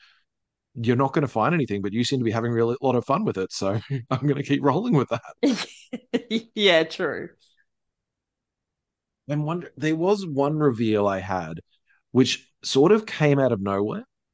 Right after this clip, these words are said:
Speaker 1: It was one of those situations
Speaker 2: Mm-hmm.
Speaker 1: where the party, they were up against a, an ancient dragon who was, like,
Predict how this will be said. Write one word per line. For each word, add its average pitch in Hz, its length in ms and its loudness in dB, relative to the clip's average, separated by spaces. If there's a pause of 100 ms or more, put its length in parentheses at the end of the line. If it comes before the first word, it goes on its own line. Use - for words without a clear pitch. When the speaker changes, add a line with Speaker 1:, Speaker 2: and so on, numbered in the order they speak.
(540)
Speaker 1:
It 131 100 2
was 123 180 4
one 123 100 2
of 147 60 4
those 147 180 2
situations 110 760 -2
Speaker 2:
Mm-hmm. - 200 -6 (140)
Speaker 1:
where 98 340 -4 (720)
the 123 100 2
party, 135 520 4
they 123 160 4
were 120 160 4 (140)
up - 160 2
against 113 320 0
a, 101 300 0
an 110 60 0
ancient 107 360 -4
dragon 95 600 -2
who 95 180 -6
was, 85 160 -6
like, 76 220 -10